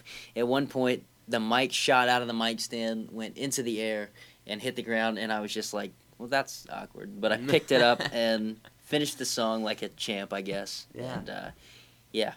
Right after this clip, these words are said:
Speaker 2: It was released in, uh, in February. Now it has over thirty-one thousand streams on Spotify alone.
Speaker 1: So
Speaker 2: Not to
Speaker 1: if you've
Speaker 2: mention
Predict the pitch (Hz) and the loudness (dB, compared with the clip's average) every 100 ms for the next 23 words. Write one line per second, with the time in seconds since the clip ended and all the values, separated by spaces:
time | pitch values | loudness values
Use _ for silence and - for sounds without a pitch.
0 | _ - 143 156 139 147 143 147 - 139 | _ -4 0 0 0 0 0 0 -2 -4
1 | 131 120 117 131 131 139 131 127 123 123 | -4 -6 -6 -8 -2 -2 -2 -4 -2 -2
2 | 131 127 127 123 127 127 123 127 123 120 | -2 -6 -6 -4 -4 -6 -8 -6 -4 -4
3 | 123 117 117 113 127 131 131 123 120 123 | -6 -4 -6 -6 -6 -4 -4 -6 -6 -4
4 | 120 117 120 120 - - - 131 131 123 | -4 -4 -8 -8 -8 -8 -4 -4 -4 -6
5 | 117 113 - - 123 123 - 123 117 110 | -6 -4 -4 0 0 0 -2 -2 -2 -6
6 | 113 117 139 - - - - 147 143 143 | -6 -6 -6 -10 -20 -8 6 8 10 8
7 | 123 175 143 | 4 2 4